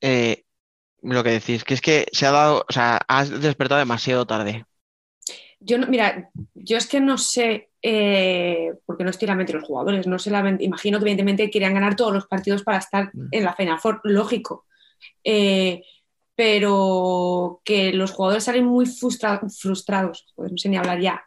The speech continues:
Speaker 2: muy, pero bastante. Después de este partido contra Benfica, solo puedo garantizar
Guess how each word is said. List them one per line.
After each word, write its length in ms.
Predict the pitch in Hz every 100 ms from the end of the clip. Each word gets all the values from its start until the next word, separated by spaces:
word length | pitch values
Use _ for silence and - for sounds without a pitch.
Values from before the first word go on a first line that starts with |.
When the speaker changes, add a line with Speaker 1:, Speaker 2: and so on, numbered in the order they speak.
| _
Speaker 2:
muy, 340 | 208 240 254 247
pero 220 | 202 175 -
bastante. 640 | 139 - 226 240 214 -
Después 280 | 196 196 220
de 20 | 208
este 80 | 247
partido 220 | 220 208
contra 200 | 208 190
Benfica, 480 | 196 220 240 330 - _ _ _
solo 260 | 214 214
puedo 140 | 208 214
garantizar 560 | 208 196 190 190 208